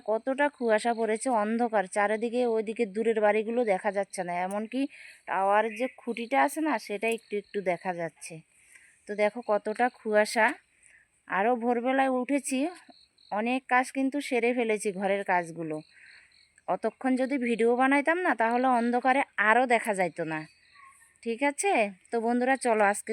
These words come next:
যেহেতু কাজ সেরে ফেলেছি, একটু রাস্তার দিকে ঘুরতে যাই। তো রাস্তার দিকের কুয়াশা, সকালের আবহাওয়াটা, সেটা তোমাদেরকে দেখাবো। আগে রাস্তাতে যাই, তারপরে ভিডিওটা বানাবো। এখন এখানেই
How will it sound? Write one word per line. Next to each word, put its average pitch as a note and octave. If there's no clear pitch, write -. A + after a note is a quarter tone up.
যেহেতু B3+
কাজ D4+
সেরে G#3
ফেলেছি, C4
একটু -
রাস্তার G#3+
দিকে B3+
ঘুরতে A3+
যাই। D4
তো G3+
রাস্তার G#3+
দিকের B3
কুয়াশা, A3+
সকালের G#3+
আবহাওয়াটা, A#3
সেটা A3
তোমাদেরকে A3+
দেখাবো। F3
আগে G3+
রাস্তাতে G#3
যাই, C4+
তারপরে G3+
ভিডিওটা G3
বানাবো। G#3
এখন G#3+
এখানেই G3+